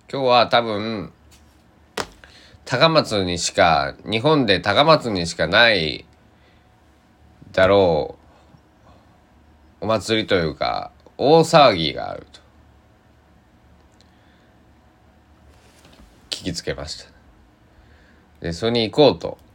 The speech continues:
朝十一時から、えー、夕方四時まで、えー、この五時間開かれるんですが、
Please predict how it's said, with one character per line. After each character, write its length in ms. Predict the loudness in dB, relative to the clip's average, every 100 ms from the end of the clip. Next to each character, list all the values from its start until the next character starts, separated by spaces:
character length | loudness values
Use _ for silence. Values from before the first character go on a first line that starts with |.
| _ _ _ _ -20 _ _ -12
朝 220 | -2 0
十 100 | 0
一 220 | -4 -2
時 100 | -4
か 80 | -2
ら、 240 | -2 -4 -10 _ _ _ _ _ _ _ _
え 280 | -16 -14 -12
ー、 40 | -8
夕 120 | -4
方 180 | -2 0
四 120 | 0
時 40 |
ま 140 | 0 -2
で、 100 | -6 _ _ _ _ _ _ _ -20 _ -20 -20 -20 _ _ -20
え 260 | -14 -14 -12
ー、 0 |
こ 100 | -8
の 140 | -6
五 120 | -4 -2
時 100 | 2
間 240 | 2 0 _ _ _ -14
開 100 | -8
か 120 | -2
れ 120 | 0
る 80 | 0
ん 100 | -6
で 140 | -12 -14
す 200 | -16 -20 _
が、 300 | 2 2 2